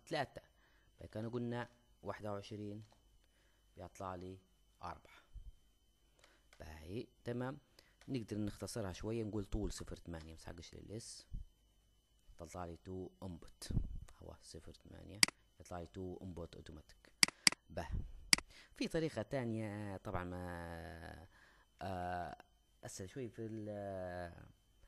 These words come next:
في البرنامج، بس في الواقع لابد لما تشتري تمشي للسوق لابد تعرف الرقم، يعني لما تجي تقول اني نبي أربعة وسبعين، طول بيزبطك ان انت تقصد تي تي ال، وبعدين بت-، بتقول هل هو تبي صفر ثمانية، يعني تو انبوت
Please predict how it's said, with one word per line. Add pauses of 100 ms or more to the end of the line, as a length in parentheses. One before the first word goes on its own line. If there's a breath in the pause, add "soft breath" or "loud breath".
(560 soft breath)
في
البرنامج،
بس
في
الواقع
لابد
لما
تشتري
تمشي
للسوق
لابد
تعرف
الرقم،
يعني
لما
تجي
تقول
اني
نبي
أربعة
وسبعين،
طول
بيزبطك
ان
انت
تقصد
تي
تي
ال،
وبعدين
بت-، (260 loud breath)
بتقول
هل
هو
تبي
صفر
ثمانية،
يعني
تو
انبوت